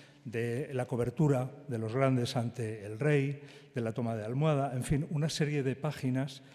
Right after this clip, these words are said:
que ningún español culto debería desconocer. Eh, digo esto en unos días, eh, en los que todos, ninguno creo, ninguno creo que haya escapado, hemos vivido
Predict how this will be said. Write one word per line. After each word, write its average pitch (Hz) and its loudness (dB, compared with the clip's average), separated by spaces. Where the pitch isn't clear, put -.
que 123 -2
ningún 120 0
español 131 0
culto 131 -2
debería 120 0
desconocer. 104 -6
Eh, 156 4
digo 214 6
esto 196 4
en 131 4
unos 160 6
días, 165 4
eh, 117 0
en 113 -4
los 117 -2
que - -2
todos, 156 4
ninguno 123 2
creo, 131 2
ninguno 139 4
creo 131 2
que 123 2
haya 123 0
escapado, 139 2
hemos 147 6
vivido 151 6